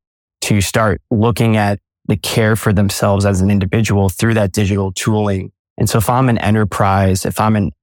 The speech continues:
S and P five hundred or what we call an A S X one hundred group here in the enterprise space, or if I'm an education system that wants to provide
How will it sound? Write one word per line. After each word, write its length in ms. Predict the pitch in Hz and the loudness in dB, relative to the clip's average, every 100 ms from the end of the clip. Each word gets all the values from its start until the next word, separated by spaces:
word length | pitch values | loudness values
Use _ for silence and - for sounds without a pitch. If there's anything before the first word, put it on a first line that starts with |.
| - | -4
S 200 | 107 - | -2 0
and 100 | 107 | -2
P 200 | - 107 | -2 -2
five 320 | - 98 98 | 0 0 0
hundred 420 | - 101 101 98 | 0 0 2 2
or 60 | 90 | 2
what 160 | 95 90 | 2 2
we 160 | 104 | 0
call 260 | - 110 95 | 0 0 0
an 80 | 95 | 0
A 200 | 95 98 | 0 0
S 220 | 95 - | -2 -2
X 420 | 98 95 - - | -2 -2 -10 -6
one 240 | - 107 107 | -2 0 2
hundred 340 | 107 107 98 | 2 0 0
group 280 | 101 95 - | -2 -2 -2
here 440 | - 98 95 95 - _ _ - | 0 0 2 -2 -4 _ _ -2
in 80 | 110 | 0
the 60 | |
enterprise 520 | 98 127 117 - 98 95 | 2 2 0 2 0 0
space, 460 | - 92 92 - | -2 0 0 0
or 20 | |
if 100 | 98 | 0
I'm 140 | 127 127 | 2 2
an 80 | 98 | 0
education 600 | 107 113 - 107 98 98 | 0 -2 -2 -2 0 -2
system 400 | - 101 98 95 | -2 -2 0 0
that 140 | 95 | 0
wants 360 | 95 107 107 - | 0 0 0 -2
to 120 | - | -6
provide 680 | - 101 92 98 101 98 | -2 0 0 0 0 0